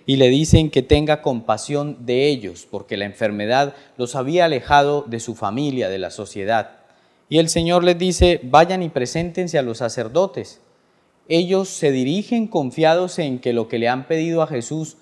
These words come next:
va a suceder y, sobre todo, se van confiados por la palabra de Jesús. Y cuando van de camino, se encuentran curados. En esta realidad, todos se devuelven a buscar a sus familias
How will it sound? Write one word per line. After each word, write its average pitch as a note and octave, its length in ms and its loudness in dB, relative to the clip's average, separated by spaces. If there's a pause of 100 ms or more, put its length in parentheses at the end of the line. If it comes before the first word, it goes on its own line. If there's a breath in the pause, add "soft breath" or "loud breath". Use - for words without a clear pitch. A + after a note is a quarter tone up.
(300 soft breath)
va D3+ 240 4
a G3 60 -2
suceder F3 480 -2
y, E3 80 -6
sobre A#2 340 -2
todo, D#3+ 440 0 (200 loud breath)
se - 220 2
van D3 400 2
confiados D#3+ 760 0
por G#2+ 240 -8
la F#2 200 -4
palabra D#3 500 4
de E3 120 0
Jesús. F3+ 520 -6 (460 soft breath)
Y C#3+ 80 -6
cuando E3+ 340 2
van G3 160 2
de G3 140 0
camino, F#3 640 2
se C#3 180 -6
encuentran D#3+ 600 2
curados. C#3+ 580 0 (840)
En B2+ 160 -2
esta F3 260 0
realidad, D3 640 0 (920)
todos F#3 340 4
se E3+ 100 0
devuelven D3 500 -2
a C#3+ 60 -2
buscar C3 380 0
a D3 80 2
sus B2+ 180 -10
familias D3+ 640 -4